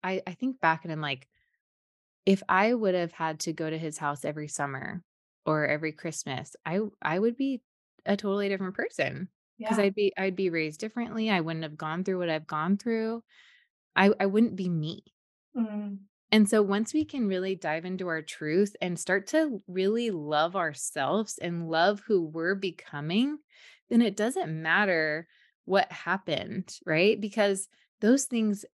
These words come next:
Speaker 1: I can be almost, it's, I'm grateful for them if I'm being honest. Like,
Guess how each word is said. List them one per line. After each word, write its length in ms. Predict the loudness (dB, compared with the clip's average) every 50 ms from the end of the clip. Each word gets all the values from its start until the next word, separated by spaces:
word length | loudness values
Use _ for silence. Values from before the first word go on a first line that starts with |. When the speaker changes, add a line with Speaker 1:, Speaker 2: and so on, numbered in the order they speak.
| _ _ _ _ -4
Speaker 1:
I 120 | -2 -2 -2
can 280 | -2 -2 0 0 0 0
be 420 | 0 -2 -2 -2 -2 -4 -6 -8 _ _ _ _ _ _ 2
almost, 320 | 4 4 4 4 2 -2 -6 _ _ -10 -8
it's, 260 | -8 -6 -6 -8 -12 -10 -4 0
I'm 160 | 2 2 2
grateful 420 | 2 0 -2 -2 -2 -2 -2 -2
for 160 | 0 0 0
them 200 | 0 -2 -2 -4
if 120 | -6 -6 -6
I'm 140 | -6 -6 -4
being 200 | -6 -6 -4 -2
honest. 460 | -2 -2 -2 -2 -4 -6 -6 -2 0
Like, 180 | 0 0 0